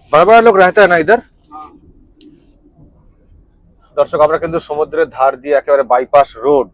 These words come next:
Speaker 1: আমরা ক্রস করে যাচ্ছি, ব্যান্ড্রা যাব, ওখান থেকে জুহু বিচ যাব, দেখি ওখানে কোনো সেলিব্রিটির বাড়ি টাড়ি দেখতে পাই কিনা।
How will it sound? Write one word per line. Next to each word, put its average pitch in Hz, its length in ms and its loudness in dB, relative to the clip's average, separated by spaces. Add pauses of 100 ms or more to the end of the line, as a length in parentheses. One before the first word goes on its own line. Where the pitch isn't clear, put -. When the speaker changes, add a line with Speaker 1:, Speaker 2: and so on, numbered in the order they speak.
(260)
Speaker 1:
আমরা 123 200 -10
ক্রস 127 260 -8
করে 127 300 -12 (480)
যাচ্ছি, 131 480 -10 (600)
ব্যান্ড্রা 123 360 -2
যাব, 120 220 -4
ওখান 123 440 -10
থেকে 123 220 -10
জুহু 135 400 -14
বিচ 131 260 -14 (480)
যাব, 123 300 -4
দেখি 120 300 -14
ওখানে 123 240 -10
কোনো 123 180 -12
সেলিব্রিটির 120 560 -18 (580)
বাড়ি 120 280 -6
টাড়ি 127 160 -8
দেখতে 123 220 -20
পাই 117 160 -8
কিনা। 113 240 -20